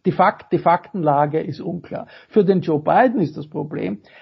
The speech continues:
dass natürlich die Dem-, für die Demokraten die Frauen und die, äh, feministischen Frauen eine ganz, ganz wichtige Basis sind und eigentlich, wie als Anwürfe gegenüber, äh, Trump gegeben hat, wie es Anwürfe ge-, von Frauen gegen andere,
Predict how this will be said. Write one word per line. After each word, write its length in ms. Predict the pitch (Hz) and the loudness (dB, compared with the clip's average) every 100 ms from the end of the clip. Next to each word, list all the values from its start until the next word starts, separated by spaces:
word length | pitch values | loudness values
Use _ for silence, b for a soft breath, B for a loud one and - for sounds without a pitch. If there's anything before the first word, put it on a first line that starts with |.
| b | b
dass 140 | 202 156 | -2 -2
natürlich 380 | 170 220 220 | -2 -2 -2
die 140 | - 147 | -4 -2
Dem-, 240 | 160 151 | -2 -2
für 140 | - 156 | -2 0
die 120 | 151 | 2
Demokraten 800 | 156 143 143 139 160 196 208 185 | 2 0 0 2 4 4 0 -4
die 120 | 156 | -4
Frauen 520 | - 131 151 185 202 | -2 2 4 4 2
und 240 | 175 156 156 | -2 -4 0
die, 240 | 147 - | 0 -2
äh, 180 | 170 156 | -10 -8
feministischen 720 | - 151 185 220 226 196 196 | -4 2 4 4 2 -2 -4
Frauen 340 | - 151 156 | -2 0 0
eine 160 | 156 156 | -2 0
ganz, 320 | 156 190 196 | 2 4 2
ganz 240 | 196 160 160 | 0 -2 -2
wichtige 380 | 143 - 147 | -4 -6 -10
Basis 440 | - - - 185 185 | -8 -8 -6 -6 -4
sind 220 | 220 226 | -4 -2
und 260 | - 170 - _ | 0 0 0 _
eigentlich, 640 | - 165 185 208 185 - - B B B B | 2 4 4 2 2 -2 -6 B B B B
wie 380 | 175 185 202 - _ | 4 4 4 -4 _
als 260 | 160 156 | -2 0
Anwürfe 580 | 160 170 160 165 160 151 | 0 2 4 4 2 -2
gegenüber, 1600 | 151 139 139 143 156 170 143 139 139 - - 139 147 143 135 170 | 0 -4 -4 -8 -4 -4 0 0 -2 -6 -10 -10 -8 -12 -12 -14
äh, 160 | - - | -14 0
Trump 340 | 180 214 214 | 4 4 2
gegeben 440 | - 190 180 180 185 | 0 0 0 -2 -2
hat, 220 | 180 - | -2 2
wie 80 | 170 | 4
es 160 | 160 | 4
Anwürfe 880 | - 151 156 151 156 165 160 151 151 | 2 0 2 2 0 -4 2 2 2
ge-, 340 | 139 - 156 147 | -2 -4 -4 -4
von 200 | 160 151 | 0 0
Frauen 440 | - 127 135 139 | 2 2 2 0
gegen 240 | 135 - 143 | -2 -4 0
andere, 420 | 135 156 147 143 | 0 4 4 2